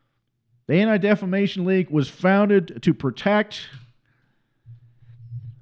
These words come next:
a Jew who raped and murdered a little white Christian girl, convicted in court of it.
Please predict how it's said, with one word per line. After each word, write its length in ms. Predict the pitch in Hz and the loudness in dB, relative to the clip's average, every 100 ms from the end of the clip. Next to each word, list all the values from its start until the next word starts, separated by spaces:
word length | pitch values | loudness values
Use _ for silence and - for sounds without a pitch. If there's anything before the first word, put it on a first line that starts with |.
| _ _ - | _ _ -6
a 120 | 143 | -6
Jew 560 | 113 143 202 208 202 | -2 4 6 8 6
who 180 | 160 151 | 2 -2
raped 460 | 127 143 196 214 196 | 0 2 2 2 0
and 120 | 185 | 2
murdered 400 | 170 190 180 170 | 4 4 4 2
a 100 | 135 | 2
little 220 | 160 190 | 2 2
white 220 | 170 175 | 2 0
Christian 400 | - 170 156 156 | 0 -2 -2 -4
girl, 340 | 131 143 120 - _ _ | -2 -2 -2 -6 _ _
convicted 500 | - 143 127 202 202 | -4 -2 -2 -2 -2
in 100 | 190 | -2
court 280 | 160 185 170 | -2 0 0
of 200 | 147 151 | 2 0
it. 240 | 131 - | 0 -4